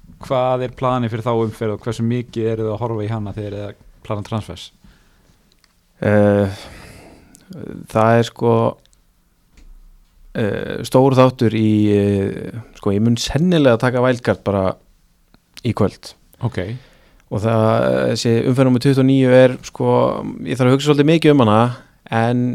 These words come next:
Speaker 2: sko, ég er samt hræddur að gera of mikið af breytingum, af því ég er svo, bara, mig langar ekki að losa neitt úr liðinu mínu,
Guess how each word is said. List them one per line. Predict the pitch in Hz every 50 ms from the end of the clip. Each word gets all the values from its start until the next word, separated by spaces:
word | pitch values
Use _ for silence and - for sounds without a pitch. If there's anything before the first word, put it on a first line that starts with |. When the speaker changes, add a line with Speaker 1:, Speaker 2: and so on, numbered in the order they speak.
| - -
Speaker 2:
sko, | - - - 127 123 120 120 120 120 120 117 117 - - - - _ _ -
ég | 117
er | -
samt | 147 139 135 -
hræddur | 139 151 147 - - 143 131 127
að | 120 113
gera | 131 131 131
of | 135 147 151
mikið | 147 127 117 113 110
af | 107
breytingum, | 123 120 113 101 104 95 98 92 - - - _ _ _ -
af | 117 107 104
því | 110 110
ég | 110 110 107
er | 101 -
svo, | 117 110 107 107 101 - - - _ _ _ - _ _ - - - - _
bara, | - 104 98 98 98 101
mig | 107 107 104
langar | 113 123 123 127 113
ekki | 113 113 110
að | 117 131
losa | 127 120 113
neitt | 107 113 104 110
úr | 110
liðinu | 120 131 135 123 92 85
mínu, | - - -